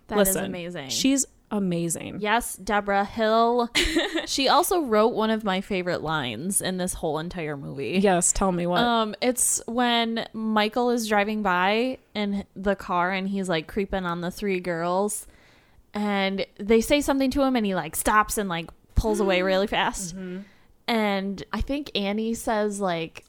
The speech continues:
Speaker 1: "There's nothing that I hate more than a guy with a car and no sense of humor," or something. <laughs> I love that.
Speaker 2: So Deborah Hill is a dream come true. She died, unfortunately, she died in two thousand five,
Speaker 1: Hmm.
Speaker 2: but, um, her spirit lives on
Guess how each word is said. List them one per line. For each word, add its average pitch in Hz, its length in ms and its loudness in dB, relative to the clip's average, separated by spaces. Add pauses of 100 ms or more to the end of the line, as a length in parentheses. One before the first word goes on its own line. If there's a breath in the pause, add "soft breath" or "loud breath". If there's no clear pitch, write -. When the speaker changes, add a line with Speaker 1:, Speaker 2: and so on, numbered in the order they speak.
Speaker 1:
"There's 233 360 0
nothing 254 320 0
that 233 100 -2
I 214 80 0
hate 226 260 0
more 208 300 -2
than 202 180 0
a 185 60 -4
guy 190 280 2
with 196 120 0
a 185 60 -4
car 180 400 -4
and 180 160 -4
no 180 160 0
sense 214 280 -4
of 185 120 -8
humor," 208 720 -2
or 269 120 -2
something. 330 440 -4 (240 loud breath)
<laughs> - 240 -14
I 403 340 2 (480)
love 285 80 -6
that. 190 480 0 (480 loud breath)
Speaker 2:
So 349 140 4
Deborah 349 400 4
Hill 254 400 4
is 196 180 -4
a 185 80 -6
dream 180 300 0
come 175 200 -4
true. 165 300 -4
She 233 260 0
died, 214 520 2 (160)
unfortunately, 190 560 -2
she 190 160 -4
died 170 280 0
in 165 140 -4
two 175 140 -6
thousand 165 340 -4
five, 180 540 -6
Speaker 1:
Hmm. 196 340 -12 (460 loud breath)
Speaker 2:
but, 175 340 -2
um, 165 320 -6
her 170 140 -10
spirit 160 420 -4
lives 151 220 -8
on 147 340 -8